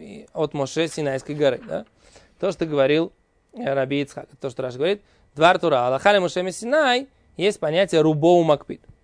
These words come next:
То есть мы бы сказали, э, в принципе, любая преграда мешает. Приходит Моше Рабейну, говорит, нет, Рубо Макпид. Т-, только Моше Рабейну пришел и сказал, что только если большая часть тела покрыта, ему это мешает. Только в этом случае по Торе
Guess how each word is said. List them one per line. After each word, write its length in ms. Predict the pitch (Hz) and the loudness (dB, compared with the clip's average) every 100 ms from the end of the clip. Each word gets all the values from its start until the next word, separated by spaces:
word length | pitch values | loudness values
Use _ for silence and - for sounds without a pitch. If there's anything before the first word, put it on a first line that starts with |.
| - | -18
То 80 | |
есть 160 | - - | -18 -10
мы 140 | 156 | -4
бы 100 | 170 | -2
сказали, 600 | 147 - 131 147 143 123 - _ _ _ _ _ _ | -2 -2 2 6 6 4 -2 _ _ _ _ _ _
э, 760 | - 131 123 120 117 113 107 - | -4 0 0 0 0 -2 -4 -10
в 120 | - | -8
принципе, 560 | - 208 220 185 131 220 | 4 6 6 2 -4 -6
любая 380 | 131 147 170 151 | -2 6 6 6
преграда 680 | 143 135 147 135 120 135 - _ _ | 4 0 4 4 4 0 -8 _ _
мешает. 480 | 143 - 165 - - _ _ _ | -12 -8 -8 -8 -12 _ _ _
Приходит 340 | 160 208 233 | -4 0 2
Моше 180 | 247 220 | 0 -2
Рабейну, 280 | 247 294 311 | 0 2 4
говорит, 220 | 254 247 | 2 0
нет, 200 | 247 240 | 0 -2
Рубо 300 | 233 226 254 | -2 0 2
Макпид. 420 | 247 226 - 156 _ | 2 0 -2 -8 _
Т-, 100 | - _ _ _ | -20 _ _ _
только 320 | 247 262 247 | 6 6 4
Моше 220 | 185 170 | -2 -2
Рабейну 340 | 220 208 220 196 | 0 0 -4 -6
пришел 260 | 190 214 | -8 -8
и 40 | 226 | -8
сказал, 460 | - 269 320 302 - _ _ | -6 -2 2 0 -2 _ _
что 180 | - 165 | -12 -2
только 320 | 254 262 214 | 4 4 4
если 420 | 196 202 214 175 | 0 2 0 0
большая 380 | 151 185 202 185 | 0 0 0 -2
часть 260 | 180 175 - | -6 -6 -4
тела 340 | 247 262 262 - _ | -4 -2 -4 -10 _
покрыта, 440 | 156 160 311 339 226 | 0 2 2 2 2
ему 260 | 233 226 | 2 0
это 180 | 220 202 | -2 -2
мешает. 340 | 175 - 131 - | -4 -4 -8 -2
Только 220 | 240 233 | 0 2
в 20 | |
этом 220 | 208 190 165 | 0 -2 -4
случае 340 | 269 240 208 | -4 -4 -2
по 140 | - | -2
Торе 320 | 156 208 202 | 0 2 0